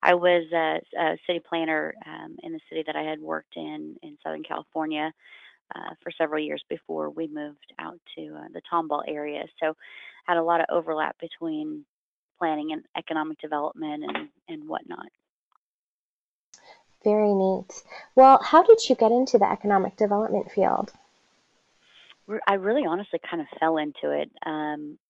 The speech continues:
Speaker 1: I was a, uh, political science major and knew that I, you know, loved this field, but didn't quite know exactly what I wanted to do.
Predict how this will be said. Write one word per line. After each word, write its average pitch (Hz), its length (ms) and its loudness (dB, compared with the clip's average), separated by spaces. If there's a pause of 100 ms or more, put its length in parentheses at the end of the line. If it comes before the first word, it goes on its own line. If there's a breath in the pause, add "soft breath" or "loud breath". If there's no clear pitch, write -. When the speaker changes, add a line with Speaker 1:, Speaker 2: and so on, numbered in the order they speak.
(200)
Speaker 1:
I 160 120 -2
was 160 260 -2
a, 151 340 -2
uh, 151 40 -6 (120)
political 170 380 -2
science - 320 -10
major 156 320 -8 (640 soft breath)
and 165 640 -2 (300)
knew 185 320 -4
that 185 180 0
I, 165 300 -2 (440)
you 170 140 -12
know, 160 140 -10
loved 185 240 0
this 175 120 0 (160)
field, 190 360 -4
but - 120 -10
didn't 196 280 -10
quite - 320 -6
know 180 300 -2
exactly 165 600 -8
what 160 240 -4
I 165 60 0
wanted 160 340 -8
to 175 100 -18
do. 165 320 -8